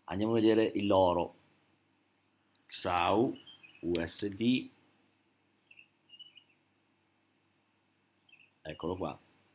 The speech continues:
Il gold, come potete vedere, ciclo al rialzo, vedete che, eh, è sempre, eh, al rialzo. Se lo andiamo a vedere, eh, sui cicli inferiori, vedete che il gold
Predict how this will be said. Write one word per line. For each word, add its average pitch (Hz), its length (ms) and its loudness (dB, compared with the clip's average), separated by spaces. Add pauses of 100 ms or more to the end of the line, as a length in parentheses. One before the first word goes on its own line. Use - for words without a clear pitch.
(400)
Il 82 380 -6
gold, 98 640 0
come 98 240 -6
potete 95 280 -6
vedere, 95 380 0
ciclo 107 640 -2
al 95 360 -2
rialzo, 92 800 -2
vedete 82 460 -6
che, 87 360 -4
eh, - 20 -20 (580)
è - 40 -
sempre, 87 640 -8
eh, 64 260 -18 (140)
al 80 300 -8 (160)
rialzo. 87 720 -6 (580)
Se - 240 -4
lo 98 180 0
andiamo 104 320 -2
a 101 40 -2
vedere, 101 500 0
eh, 92 300 -2
sui 95 280 -6
cicli 87 560 -6
inferiori, 90 840 -2 (160)
vedete 80 480 -8
che 87 320 -6
il 85 240 -8
gold 71 440 -8